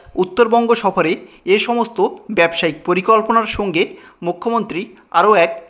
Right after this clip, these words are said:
নতুন ব্যবসা অর্থাৎ মোমো বিক্রির আইডিয়া দিলেন রাজ্যবাসীকে। মুখ্যমন্ত্রীর মুখেই শুনুন তার ব্যবসায়িক পরিকল্পনার সমস্ত কথা।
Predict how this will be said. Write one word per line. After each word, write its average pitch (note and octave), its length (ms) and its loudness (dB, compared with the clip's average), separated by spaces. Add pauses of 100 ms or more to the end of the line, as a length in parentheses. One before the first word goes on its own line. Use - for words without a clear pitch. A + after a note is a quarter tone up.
নতুন F3 320 -2
ব্যবসা F3 360 2 (360)
অর্থাৎ E3 340 0 (320)
মোমো F3+ 320 0
বিক্রির G#3+ 380 -4 (160)
আইডিয়া E3 360 0
দিলেন E3+ 240 0 (240)
রাজ্যবাসীকে। D#3+ 680 0 (540)
মুখ্যমন্ত্রীর B3 640 -2
মুখেই F3 300 0
শুনুন E3 260 -4 (280)
তার D#3+ 140 0
ব্যবসায়িক D#3+ 520 -2
পরিকল্পনার F3+ 540 0 (260)
সমস্ত F#3+ 360 -2 (100)
কথা। D#3+ 240 -2